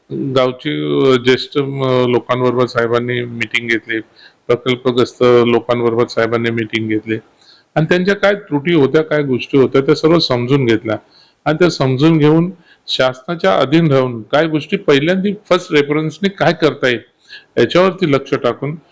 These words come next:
साहेबांनी आज तो जीआर काढला. आणि खरं पाहिलं तर, अ, हा जीआर न-, निघताना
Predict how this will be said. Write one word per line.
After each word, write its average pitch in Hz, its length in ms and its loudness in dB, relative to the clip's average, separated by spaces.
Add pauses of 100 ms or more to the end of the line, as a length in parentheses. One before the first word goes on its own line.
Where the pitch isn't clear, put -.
(260)
साहेबांनी 135 420 0
आज 139 140 -2
तो - 140 -2
जीआर 113 340 2
काढला. 107 380 -2 (200)
आणि 123 80 -6 (100)
खरं 131 120 2
पाहिलं 147 320 0
तर, 160 540 4 (680)
अ, 135 240 2 (1700)
हा 127 80 2
जीआर 139 400 0 (760)
न-, 117 500 0
निघताना 160 420 -2